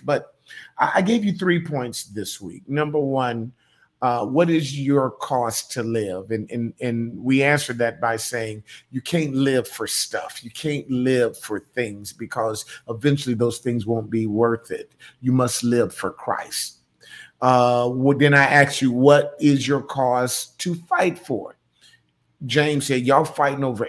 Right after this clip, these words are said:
everything. Y'all fighting over this. You're fighting over that. You're fighting over scraps." And, uh, uh, but God said, "You have not because you ask not. And when you do ask, you ask for the wrong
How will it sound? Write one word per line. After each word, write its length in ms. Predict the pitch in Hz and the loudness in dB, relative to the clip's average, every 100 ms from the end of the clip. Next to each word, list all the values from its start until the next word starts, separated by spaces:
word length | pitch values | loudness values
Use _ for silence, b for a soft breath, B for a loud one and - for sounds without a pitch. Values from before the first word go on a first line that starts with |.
| - | -2
everything. 580 | 135 107 110 107 104 | -2 -2 -8 -6 -6
Y'all 140 | 110 139 | -4 -4
fighting 340 | - 127 127 | -4 -4 -2
over 200 | 127 117 | -4 -6
this. 440 | 110 113 107 - 107 | -8 -6 -6 -8 -10
You're 100 | 107 | -8
fighting 340 | 127 135 135 | -2 -2 0
over 200 | 123 127 | -2 -2
that. 280 | 113 113 123 | -2 -2 -4
You're 100 | 113 | -8
fighting 340 | - 123 120 | -4 -2 -2
over 220 | 120 - | -4 -4
scraps." 720 | 101 - - 131 104 - - 117 | -6 -6 -4 0 0 -2 -8 -6
And, 220 | 101 92 B B B - | -6 -8 B B B -2
uh, 220 | 127 123 | 2 2
uh, 200 | 127 127 | 0 -2
but 300 | 117 131 127 | 0 -2 -2
God 320 | 113 147 135 131 | 4 6 6 4
said, 240 | 139 - | -2 -2
"You 80 | 139 | 2
have 240 | 143 139 | 4 4
not 200 | 139 123 | 2 0
because 360 | 139 135 127 110 | -2 -2 -2 -2
you 160 | 123 - | -6 -2
ask 460 | 135 135 135 - | 2 2 2 -4
not. 240 | 120 107 113 | -6 -4 -2
And 140 | 117 | -4
when 100 | 120 | -4
you 80 | 120 | -2
do 240 | 123 143 | 2 4
ask, 260 | 123 117 - | 4 0 -4
you 120 | 120 | -4
ask 240 | 110 127 | -4 -6
for 80 | - | -6
the 100 | 120 | -4
wrong 300 | 117 113 113 | -2 -2 -4